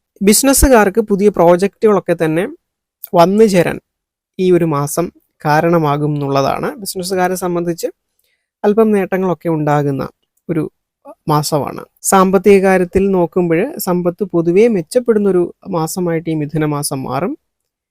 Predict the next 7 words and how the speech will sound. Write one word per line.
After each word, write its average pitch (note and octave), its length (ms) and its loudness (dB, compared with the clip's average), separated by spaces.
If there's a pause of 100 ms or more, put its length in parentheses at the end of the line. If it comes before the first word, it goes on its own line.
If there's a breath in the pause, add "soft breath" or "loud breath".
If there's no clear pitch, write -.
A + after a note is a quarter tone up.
(380)
നിങ്ങളുടെ F3+ 300 4
വരുമാനം E3 580 2 (400)
വർദ്ധിക്കാൻ F3+ 680 0 (420)
ഈ E3+ 80 -2
ഒരു D3+ 160 0
മാസത്തിൽ C#3+ 640 -6
ഇടവരും. E3+ 540 0